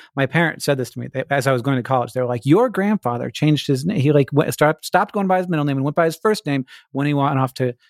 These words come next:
to college. So you can totally be Bill or Will or Willie or William or whatever you want when you go off to college." Like, and I was like, "No, I love my name, and that's weird that you would think that I would, hey,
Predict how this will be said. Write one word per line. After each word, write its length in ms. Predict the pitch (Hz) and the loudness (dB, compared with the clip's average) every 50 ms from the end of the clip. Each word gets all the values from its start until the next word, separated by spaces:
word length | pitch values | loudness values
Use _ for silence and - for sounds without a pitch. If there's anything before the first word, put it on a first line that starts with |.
| _ _ _ _ | _ _ _ _
to 140 | - 127 123 117 | -8 -6 -6 -4
college. 380 | - 127 123 117 113 110 110 | -4 -4 -4 -4 -6 -8 -8
So 120 | - - 120 | -6 -2 0
you 160 | 135 180 226 | 2 2 2
can 240 | - 294 277 220 - | 4 4 4 4 4
totally 400 | - 208 247 269 277 269 254 247 | 4 4 4 4 2 0 0 0
be 500 | 185 226 247 254 254 262 262 254 214 - _ _ _ _ _ _ _ - | 0 2 2 4 4 4 4 2 0 -2 _ _ _ _ _ _ _ -2
Bill 500 | - 180 202 220 220 220 226 214 208 196 | 2 4 4 6 6 4 4 4 4 4
or 140 | 156 131 127 | 4 4 2
Will 400 | 131 170 214 220 220 220 214 180 | 4 4 4 4 4 4 4 4
or 120 | 156 139 | 4 4
Willie 320 | 131 180 208 208 220 208 196 | 4 2 2 4 4 2 4
or 40 | |
William 540 | 190 202 220 226 208 185 170 160 160 160 170 247 | 4 4 4 4 4 4 4 2 2 0 0 2
or 100 | 151 139 | 2 2
whatever 340 | 135 147 175 226 277 294 302 | 4 4 4 4 2 2 2
you 160 | 277 254 294 | 0 0 2
want 300 | 277 294 302 294 202 - - - | 2 2 2 2 0 -2 -4 -6
when 160 | 135 143 151 | -4 -4 -2
you 140 | 156 180 185 | -2 0 2
go 140 | 180 190 185 | 4 4 4
off 100 | 180 180 | 2 0
to 80 | - 160 | -2 0
college." 480 | - 151 135 123 117 113 110 - - - - | 2 2 2 2 0 -4 -8 -10 -6 -2 0
Like, 180 | 143 143 139 - | 0 0 0 -2
and 80 | 147 | -2
I 80 | 151 156 | -2 0
was 80 | 156 143 | 0 2
like, 180 | 143 143 143 | 0 0 0
"No, 160 | 147 196 226 185 | 0 0 2 2
I 80 | 165 | 2
love 240 | 147 156 202 214 214 | 2 0 0 0 0
my 120 | 202 196 | -2 -2
name, 280 | 202 208 220 190 156 143 | -2 0 0 0 2 2
and 80 | 139 143 | 2 2
that's 160 | 151 139 - | 2 0 2
weird 180 | 170 185 170 | 2 2 2
that 80 | 175 180 | 2 2
you 100 | 170 165 | 0 0
would 120 | 160 156 | -2 -2
think 240 | - - 214 208 - | 0 0 0 2 2
that 220 | - 147 135 - - _ _ - | 2 2 2 0 -2 _ _ -4
I 100 | - 160 | -2 -2
would, 220 | 170 165 185 - - | 0 0 -2 -2 -2
hey, 260 | 170 165 208 - | -2 -2 -2 -4